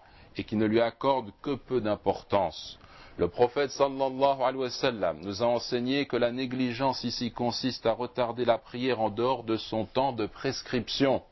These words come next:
Le Coran parle en indiquant qu'ils font la prière, mais il les a menacés d'un châtiment douloureux parce qu'ils la négligent et la retardent.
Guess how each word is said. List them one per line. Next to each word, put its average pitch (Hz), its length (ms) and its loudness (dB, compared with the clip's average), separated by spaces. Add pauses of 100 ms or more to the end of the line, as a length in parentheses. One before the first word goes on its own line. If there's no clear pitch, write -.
(540)
Le 87 140 4
Coran 120 420 2
parle 135 500 2
en 107 160 -4
indiquant 120 540 -2
qu'ils 107 220 -2
font 131 180 0
la 127 140 2
prière, 120 500 -2 (420)
mais 90 120 2
il 101 80 4
les 107 180 2
a 120 80 6
menacés 123 520 -2
d'un 120 140 0
châtiment 120 540 0
douloureux 113 600 2 (360)
parce - 240 4
qu'ils 107 180 -6
la 107 120 2
négligent 107 800 0
et 95 100 0
la 90 120 4
retardent. 90 580 0